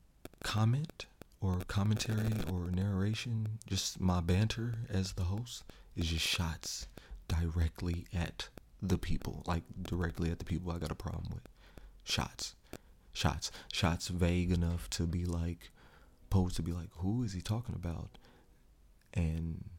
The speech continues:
specific enough for other poets who know situations to be like, "Damn, the vice president bringing me back." Like, I'm,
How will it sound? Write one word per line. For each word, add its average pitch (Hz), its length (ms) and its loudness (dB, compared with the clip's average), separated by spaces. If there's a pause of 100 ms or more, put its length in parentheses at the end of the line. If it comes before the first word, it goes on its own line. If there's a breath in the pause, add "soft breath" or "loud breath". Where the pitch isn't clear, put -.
(580)
specific - 540 0
enough 82 280 4
for 82 320 2
other 87 460 0
poets 82 340 0
who 87 120 0
know 82 260 6
situations 85 880 -4
to - 80 -4
be 82 120 0
like, 76 280 -4 (520)
"Damn, 82 480 4 (1000 loud breath)
the 95 60 0
vice 82 220 4
president 82 640 4 (160)
bringing 85 240 4
me 85 120 4
back." 82 360 0
Like, 82 120 0
I'm, 82 340 0